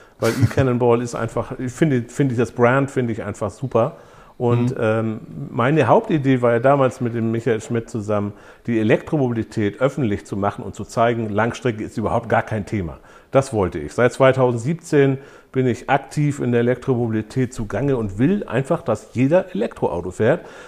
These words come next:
Speaker 1: Und da habe
Speaker 2: Mhm.
Speaker 1: ich mir gedacht, dieses trockene, nerdige Thema, was es damals noch war, du erinnerst dich,
Speaker 2: Ja.
Speaker 1: ähm, das muss man irgendwie so rüberbringen, dass das Spaß macht, dass die Leute sagen, „Oh geil, das ist ja geil.“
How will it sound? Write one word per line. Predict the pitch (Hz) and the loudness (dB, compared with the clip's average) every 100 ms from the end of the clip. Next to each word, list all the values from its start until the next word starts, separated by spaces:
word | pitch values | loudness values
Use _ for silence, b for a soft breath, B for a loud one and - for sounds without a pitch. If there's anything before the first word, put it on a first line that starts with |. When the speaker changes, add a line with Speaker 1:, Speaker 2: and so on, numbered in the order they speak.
| B | B
Speaker 1:
Und | 117 | -2
da | 120 | 2
habe | 139 | 4
Speaker 2:
Mhm. | 165 | 4
Speaker 1:
ich | - | 2
mir | 143 | 2
gedacht, | 131 147 - | 2 0 0
dieses | 156 190 - | -4 -4 -8
trockene, | - 180 - 202 156 | 0 0 2 2 4
nerdige | 143 190 175 127 | 6 6 4 0
Thema, | 127 240 254 127 | 2 0 2 2
was | 120 | 2
es | 135 - | 0 0
damals | 151 170 - | 0 0 0
noch | 123 - | -4 0
war, | 160 147 | 0 2
du | 120 | 2
erinnerst | 113 190 147 - | 4 2 0 -2
dich, | 160 - B B B B | -4 -6 B B B B
Speaker 2:
Ja. | 120 | 2
Speaker 1:
ähm, | 127 127 123 127 B - | 4 6 2 -2 B -2
das | 113 - | -2 4
muss | 156 208 | 2 4
man | 196 175 | 0 4
irgendwie | 185 156 | 2 2
so | 139 160 | 4 2
rüberbringen, | 220 233 190 185 151 | 4 2 2 0 0
dass | 123 | -2
das | 143 | -6
Spaß | 131 - 202 220 - | -6 -6 0 0 -2
macht, | 95 - - | -8 -8 -12
dass | 117 | -6
die | 127 | 0
Leute | 131 139 | 2 2
sagen, | 120 123 | 0 -2
„Oh | 135 113 | -4 -8
geil, | - 147 107 | -2 0 0
das | 180 202 | -2 -2
ist | 196 | -6
ja | 92 | -6
geil.“ | - 78 65 | -8 -10 -12